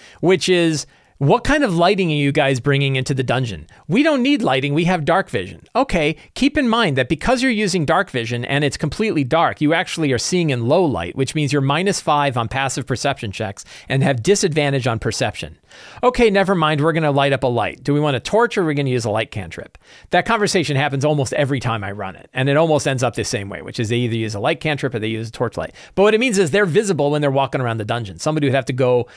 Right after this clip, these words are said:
break out of the group. I have a whole article where I talk about lighting and I talk about darkness and how that all works. But the reality is,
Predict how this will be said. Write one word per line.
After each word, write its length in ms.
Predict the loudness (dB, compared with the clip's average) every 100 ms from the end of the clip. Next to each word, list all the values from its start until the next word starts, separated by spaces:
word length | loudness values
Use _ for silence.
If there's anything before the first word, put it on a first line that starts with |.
| -12 -2
break 320 | 2 2 2
out 380 | 2 2 0 -2
of 240 | -2 0
the 60 | -2
group. 360 | 0 -2 -4 -14 -8
I 120 | -2 0
have 100 | 2
a 60 |
whole 200 | 2 4
article 360 | 4 4 2 2
where 100 | 2
I 80 | 0
talk 280 | 2 2
about 320 | 2 2 0 2
lighting 460 | 2 2 0 -2
and 160 | -4 -4
I 80 | -2
talk 280 | 0 0
about 300 | 0 0 -2
darkness 440 | 0 -2 -2 -6 -6
and 100 | -4
how 120 | -2
that 160 | 0 0
all 160 | 0
works. 280 | -2 -4 -8 -20 -20 -10
But 300 | 0 2 2 0
the 120 | 0
reality 600 | 4 4 4 4 2 2
is, 320 | 2 0 -4